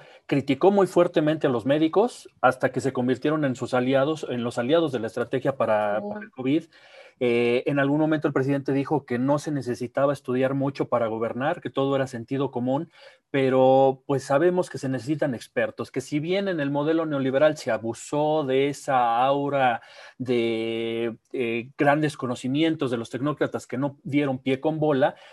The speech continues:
Speaker 1: eh, yo creo que sí hace falta que tengamos buenos administradores médicos, buenos administradores educativos, buenos administradores públicos.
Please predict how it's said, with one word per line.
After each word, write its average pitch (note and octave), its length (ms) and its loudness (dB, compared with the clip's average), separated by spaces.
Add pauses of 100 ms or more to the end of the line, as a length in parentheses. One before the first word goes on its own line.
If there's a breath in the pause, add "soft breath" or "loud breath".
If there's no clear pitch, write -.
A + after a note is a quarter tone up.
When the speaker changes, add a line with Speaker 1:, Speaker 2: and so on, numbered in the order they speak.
(180 soft breath)
Speaker 1:
eh, C3 300 2
yo D#3+ 180 4
creo F#3+ 220 2
que D3 120 -8
sí E3+ 200 2
hace D#3+ 200 2
falta D3 340 2
que C3 100 0
tengamos C3+ 460 0
buenos D#3 300 -2
administradores C3 600 0
médicos, C3+ 480 -4
buenos D3+ 300 -4
administradores B2+ 680 -2
educativos, B2 760 -4
buenos D#3 340 -2
administradores A#2+ 760 -4
públicos. C3 580 -4